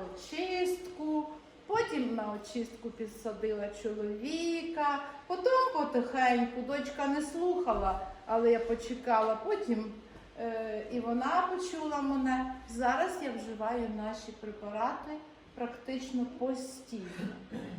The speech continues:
Що мені це дало? За цих чотири з половиною роки я позбулася багатьох хронічних хвороб. Перше, в мене розсосалися три вузла у щитовидці.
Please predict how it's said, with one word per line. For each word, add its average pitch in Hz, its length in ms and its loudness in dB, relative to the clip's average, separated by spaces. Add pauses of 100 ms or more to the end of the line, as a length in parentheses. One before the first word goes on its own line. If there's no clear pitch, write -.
(240)
Що - 200 -6 (140)
мені 381 280 -4
це 254 200 -4
дало? 247 480 -2 (360)
За 277 120 -4
цих - 380 2
чотири 381 380 -2
з 370 80 -6
половиною 285 720 -2
роки 190 340 -2 (140)
я 285 140 -2
позбулася 208 840 -6 (380)
багатьох 254 640 -4 (140)
хронічних 233 600 -4 (140)
хвороб. - 380 -2 (600)
Перше, 330 460 2 (180)
в 254 100 -4
мене 254 340 2
розсосалися 285 840 -2 (160)
три 254 520 0 (360)
вузла 233 720 0
у - 20 -4
щитовидці. 233 840 -2